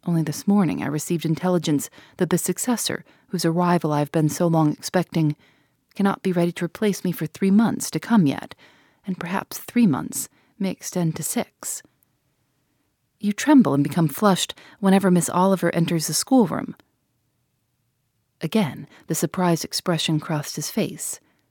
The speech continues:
He had not imagined that a woman would dare to speak so to a man. For me,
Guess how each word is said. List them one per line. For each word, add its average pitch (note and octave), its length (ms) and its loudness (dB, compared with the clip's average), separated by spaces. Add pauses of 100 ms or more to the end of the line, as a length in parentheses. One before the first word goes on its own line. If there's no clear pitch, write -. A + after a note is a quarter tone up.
(180)
He G3 100 -2
had F3+ 80 -2
not E3 180 0
imagined E3+ 540 0
that D3+ 100 2
a D#3+ 40 2
woman D#3+ 320 4
would D3+ 120 2
dare E3 200 2
to - 80 -12
speak - 280 -4
so - 200 -6
to - 160 -4
a D3+ 40 2
man. E3 380 2 (880)
For G3+ 140 2
me, B3+ 360 4